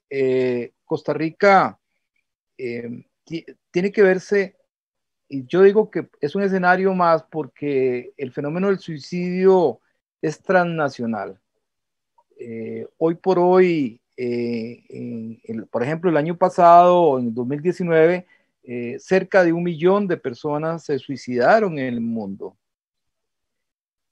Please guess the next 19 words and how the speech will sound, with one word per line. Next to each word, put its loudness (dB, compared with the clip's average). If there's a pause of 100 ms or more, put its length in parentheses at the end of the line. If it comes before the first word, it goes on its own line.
(340)
Eh, -4 (340)
el 0
perfil -2 (440)
del -6
tico, -2 (640)
yo -4
lo 2 (580)
categorizo -2 (400)
como -2 (220)
un -8
perfil -2
de, 0
eh, -6
señalado 0
como -8
una -2
personalidad -2
pasiva 0
agresiva, -2